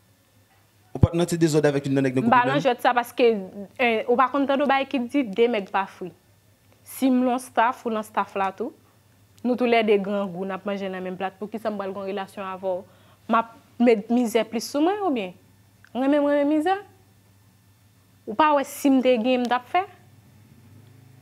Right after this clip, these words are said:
Speaker 2: Pa bezwen, m pa bezwen gen relasyon a pyès.
Speaker 1: Kòman tè tou nan, e, e, ko-, kòman tè tou, senk an, e apre senk an, ou byen, kòm te ka di sa, kòman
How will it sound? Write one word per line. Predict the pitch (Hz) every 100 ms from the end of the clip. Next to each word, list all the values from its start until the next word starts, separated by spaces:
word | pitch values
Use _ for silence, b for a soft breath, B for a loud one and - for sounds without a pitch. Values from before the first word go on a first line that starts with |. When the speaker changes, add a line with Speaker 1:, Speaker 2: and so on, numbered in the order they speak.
| - - - _ _ _ _ _ _ _ _ _ _ _ _ _ _ _ _ -
Speaker 2:
Pa | 208
bezwen, | 196 202 190 185
m | 190 185
pa | 190
bezwen | 208 202 196
gen | 190 185
relasyon | 180 180 196 175
a |
pyès. | - 202 247 - -
Speaker 1:
Kòman | 156 160
tè | 143
tou | 135
nan, | 127 -
e, | -
e, | 123 120 113 -
ko-, | -
kòman | 147 147 139
tè | 127
tou, | 113 131 135 - _
senk | - - 156 139 127
an, | 113 110
e | 117 117 104
apre | 120 120
senk | 123 117
an, | 110 107
ou | 107
byen, | 107 107 101 _ _ _ _ _ _ _ _ _ _ _ _ _
kòm | 135
te | 135
ka | 113
di | 101
sa, | 104 90
kòman | - 151